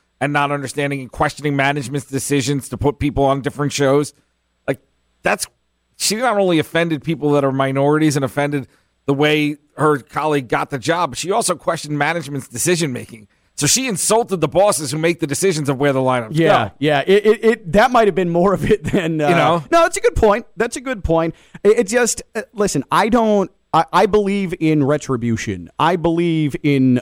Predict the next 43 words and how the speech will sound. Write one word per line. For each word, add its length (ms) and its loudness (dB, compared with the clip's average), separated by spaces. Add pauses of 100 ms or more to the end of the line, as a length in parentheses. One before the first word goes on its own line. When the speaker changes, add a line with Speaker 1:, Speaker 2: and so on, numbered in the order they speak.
Speaker 2:
atonement. 500 -2
Like, 140 -2
I 100 4
do. 380 2 (280)
I 80 0
do. 320 0 (100)
But 220 4
I 80 2
just 240 -2
wonder 680 -2 (300)
just 120 0
sort 140 2
of 80 0
how 140 0
we 140 0
laid 240 0
it 100 0
out, 320 0
if, 360 0
if, 840 0
uh, 340 -2
this 240 0
is 260 -4
it 160 0
for 140 -2
Stephen 320 0
A, 380 2
if 420 0
he's 260 0
ready 200 2
to 80 2
move 180 2
on. 80 2
I'm 100 2
sure 200 2
he's 200 0
ready 220 0
to 80 -4
move 260 0
on, 260 0 (260)
but 340 2
if, 600 0
uh, 500 0